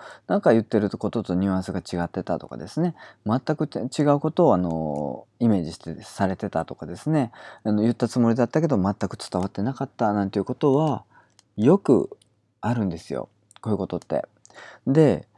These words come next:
もう大抵のことはですね、もうあの、何が問題かというと、言葉足らずですね。言葉足らず。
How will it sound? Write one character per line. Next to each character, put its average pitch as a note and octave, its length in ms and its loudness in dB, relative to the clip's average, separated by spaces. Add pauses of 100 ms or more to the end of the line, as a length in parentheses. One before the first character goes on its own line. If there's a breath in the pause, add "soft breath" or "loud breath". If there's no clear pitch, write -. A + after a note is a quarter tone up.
(460 soft breath)
も A#2+ 220 2
う - 120 -6
大 A#3+ 240 6
抵 A3 260 4
の G3+ 120 2
こ - 100 -6
と F#3 140 2
は C#3+ 80 6
で F#2+ 120 0
す - 140 -10
ね、 E2 320 -4
も G2 140 -2
う - 20 -4
あ F2+ 60 -4
の、 D#2+ 680 -8 (220)
何 C3 260 4
が F#2+ 100 0
問 F2+ 200 -2
題 F2 160 -4
か G2 140 -8
と - 80 -8
い E2 60 -4
う E2 40 -6
と、 A#2+ 400 0
言 F#3 220 0
葉 F#3+ 140 4
足 F#3 180 0
ら C#3+ 100 2
ず F2+ 100 -8
で D#2 100 -8
す - 120 -16
ね。 G#2 160 -14 (100)
言 A#2 200 -6
葉 A#2 120 -2
足 G#2 140 -2
ら F#2+ 80 -2
ず。 - 160 -12